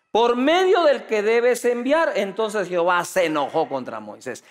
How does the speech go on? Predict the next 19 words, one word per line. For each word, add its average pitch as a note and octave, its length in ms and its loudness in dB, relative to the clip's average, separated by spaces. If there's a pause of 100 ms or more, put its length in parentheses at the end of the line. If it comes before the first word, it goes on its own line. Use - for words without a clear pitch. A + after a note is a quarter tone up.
(120)
Ahora, D#3 240 0
esto G3+ 200 -2
lo G#3 60 -2
escribió D#3+ 380 -2
Moisés. D#3 680 -6 (580)
Aquí A#2+ 240 -6
nadie F#3+ 220 0
está F#3+ 140 -4
escribiendo E3+ 460 -4
de E3+ 160 0
Moisés, F3 720 -4
es C#3+ 120 -8
Moisés D#3 400 -4
escribiendo E3 440 -6
del D#3+ 160 0
mismo. E3 440 -10 (920)
Y C#3+ 80 -4
para D#3+ 320 0
que D3 260 -2